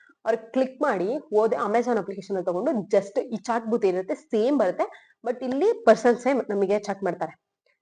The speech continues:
ಈ ಪರ್ಸನ್ ಗಳೇನಿರ್ತಾರೆ ಅವರೇ ನಮಗ್ ಚಾಟ್ ಮಾಡೋದು, ಯಾವ್ದೇ ಎ ಐ ಚಾಟ್ ಮಾಡಲ್ಲ ನಮ್ಮ ಹತ್ರ, ಪರ್ಸನ್ನೇ ಚಾಟ್ ಮಾಡೋದು. ಅವ್ರ ಹತ್ರ ನಾನ್ ಚಾಟ್ ಮಾಡ್ದೆ. ಮೇ ಬಿ ಮೊದಲನೇವ್ರು ಸೋನುನು ಏನೋ, ಅವ್ರ ನೆಟ್-,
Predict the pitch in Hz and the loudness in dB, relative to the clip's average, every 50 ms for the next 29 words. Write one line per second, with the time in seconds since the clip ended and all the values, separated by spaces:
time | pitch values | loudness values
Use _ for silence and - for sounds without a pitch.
0 | _ _ _ _ - 233 - 233 214 - - 262 254 233 202 190 180 175 175 175 | _ _ _ _ -20 -8 0 0 0 2 2 0 2 4 2 2 2 2 2 0
1 | 170 170 - 165 185 269 359 370 - _ _ _ _ _ _ _ _ _ _ _ | -2 0 -2 0 0 0 -2 -2 -6 _ _ _ _ _ _ _ _ _ _ _
2 | _ _ _ - 226 220 247 254 285 339 339 269 240 233 - - 233 185 196 - | _ _ _ -8 -4 -4 -2 2 2 4 4 4 2 -2 -2 -2 -2 -2 -2 -2
3 | 208 180 175 170 175 - - _ - - - _ _ _ _ - 202 180 190 190 | -2 0 0 0 0 -2 -12 _ -20 -20 -20 _ _ _ _ -8 -6 -4 -2 -2
4 | 202 208 196 190 196 - 202 196 196 208 196 180 180 - 180 165 165 165 165 170 | -2 -2 0 0 2 2 0 -2 0 0 -2 -2 0 -2 -4 -2 -2 -2 -2 -2
5 | 165 165 165 160 160 - 262 359 - - _ _ _ _ - 226 208 - 254 247 | -2 -2 -4 -4 0 0 0 0 -2 -8 _ _ _ _ -2 -2 -2 0 0 0
6 | 247 285 381 - - - - 233 226 226 214 185 175 165 170 196 403 - - - | 0 0 -2 -4 -6 -10 -6 -6 -6 -4 -2 -2 -2 -2 2 2 0 0 0 -10
7 | _ _ - - - - - - - _ _ _ _ _ _ _ _ _ _ _ | _ _ -16 -12 -10 -10 -10 -12 -16 _ _ _ _ _ _ _ _ _ _ _
8 | _ _ _ _ _ _ _ _ _ _ _ - 214 - 262 269 285 262 214 311 | _ _ _ _ _ _ _ _ _ _ _ -14 0 4 6 8 8 8 8 8
9 | 466 523 554 494 339 - 254 240 240 - 208 190 180 - - - - _ _ _ | 8 8 8 8 8 8 6 4 6 4 2 2 4 2 0 -4 -4 _ _ _
10 | _ _ _ _ _ _ _ _ _ _ _ _ - 240 226 226 233 311 302 254 | _ _ _ _ _ _ _ _ _ _ _ _ -8 -4 -2 -2 0 0 2 2
11 | 254 262 208 208 202 180 - 233 262 262 262 269 262 262 - 226 196 190 214 254 | 2 2 2 0 0 0 0 0 0 2 2 2 0 -2 -2 -2 0 0 0 0
12 | 269 269 269 247 202 196 - - 208 202 196 196 208 190 185 190 - - | -2 -2 -2 -2 -2 -2 -4 0 0 0 2 2 0 0 0 -2 -2 -4